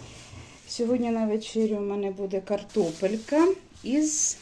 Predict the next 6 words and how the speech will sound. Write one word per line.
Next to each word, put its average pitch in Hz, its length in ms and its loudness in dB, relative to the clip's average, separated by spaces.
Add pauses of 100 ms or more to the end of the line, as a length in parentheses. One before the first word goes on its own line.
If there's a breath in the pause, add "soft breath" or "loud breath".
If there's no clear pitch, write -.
(920 loud breath)
таким 226 360 4
ось - 280 2
оселедцем. 175 1300 0 (2000 loud breath)
Зараз 156 440 -2
я 147 120 -2
вам 151 80 -2